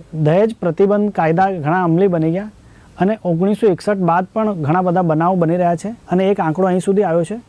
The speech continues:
કે આજે પણ પંચાણું ટકા લગ્નની અંદર દહેજ આપવાની એક રીત ચાલી રહી છે, જે આપણા માટે એક દુઃખદ બાબત કહી શકાય કે પ્રતિબંધ હોવા છતાં પંચાણું ટકા કેસમાં આજે પણ દહેજ આપવાનો એક રિવાજ જે છે, કુપ રિવાજ જે છે,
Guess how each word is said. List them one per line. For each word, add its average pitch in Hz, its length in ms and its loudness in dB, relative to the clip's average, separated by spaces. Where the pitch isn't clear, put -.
કે 233 80 2
આજે 160 400 0
પણ 180 280 -4
પંચાણું 226 460 0
ટકા 202 300 0
લગ્નની 185 420 2
અંદર 175 320 0
દહેજ 170 360 2
આપવાની 185 400 -4
એક 190 200 -2
રીત 180 380 0
ચાલી 165 240 0
રહી 170 180 0
છે, 185 180 -10
જે 160 120 0
આપણા 180 260 -2
માટે 185 300 0
એક 180 60 0
દુઃખદ 160 280 0
બાબત 175 320 0
કહી 180 160 -2
શકાય 196 280 -4
કે 220 180 -2
પ્રતિબંધ 202 580 0
હોવા 160 160 -2
છતાં 190 360 -10
પંચાણું 220 440 2
ટકા 208 400 0
કેસમાં 180 400 0
આજે 156 160 2
પણ 202 200 -2
દહેજ 175 300 0
આપવાનો 180 400 -2
એક 175 180 -2
રિવાજ 170 320 2
જે 170 180 -4
છે, 185 180 -12
કુપ 220 200 0
રિવાજ 165 320 0
જે 156 120 0
છે, 180 180 -10